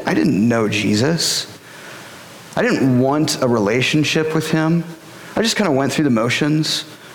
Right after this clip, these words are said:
God was kinda far off, et cetera, et cetera.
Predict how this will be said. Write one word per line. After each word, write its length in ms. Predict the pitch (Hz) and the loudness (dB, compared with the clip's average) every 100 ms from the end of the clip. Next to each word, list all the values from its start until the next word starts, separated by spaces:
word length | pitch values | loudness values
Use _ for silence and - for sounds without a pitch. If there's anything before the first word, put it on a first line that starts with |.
| - | -2
God 220 | 139 131 | 0 2
was 140 | 147 143 | 2 0
kinda 200 | 156 120 | 0 0
far 360 | - 131 135 | 0 2 2
off, 240 | 120 123 127 | 2 2 -2
et 80 | |
cetera, 360 | - - 123 127 | -2 0 2 2
et 120 | 101 | 0
cetera. 480 | - 123 110 139 156 | 0 0 0 0 -2